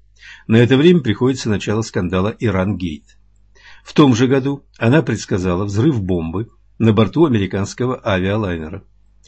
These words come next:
А самое главное, с этого-то Нэнси Рейган в неё и поверила. Куигли предсказала что-то неприятное для Рональда Рейгана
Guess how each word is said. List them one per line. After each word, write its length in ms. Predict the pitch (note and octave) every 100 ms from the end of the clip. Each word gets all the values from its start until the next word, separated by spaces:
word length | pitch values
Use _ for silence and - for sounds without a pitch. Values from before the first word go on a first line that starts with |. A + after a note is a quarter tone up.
| - -
А 140 | - A#2
самое 380 | D3+ G3 B2+ F2+
главное, 420 | F2+ E2 E2+ F2
с 120 | -
этого-то 540 | F3+ D3+ F2+ E2+ F2+ - _ _
Нэнси 340 | A2+ A2+ G2 -
Рейган 340 | G#2 F#2+ G2
в 40 | G2
неё 240 | G#2+ G2
и 80 | F#2
поверила. 520 | D3 D3 F#2+ E2 E2 - _
Куигли 380 | - D3+ C#3+ C3+
предсказала 760 | B2+ B2+ - B2 B2+ B2 A#2+ _ -
что-то 680 | - - - C3 A#2+ A#2+ A2
неприятное 880 | A#2 A2 G#2+ G#2+ F#2 D3 E3+ F2+ F2+
для 280 | F2 F#2+ -
Рональда 560 | A2 A2+ F#2 F2 F2 F2
Рейгана 460 | F#2 F#2 F2+ C#3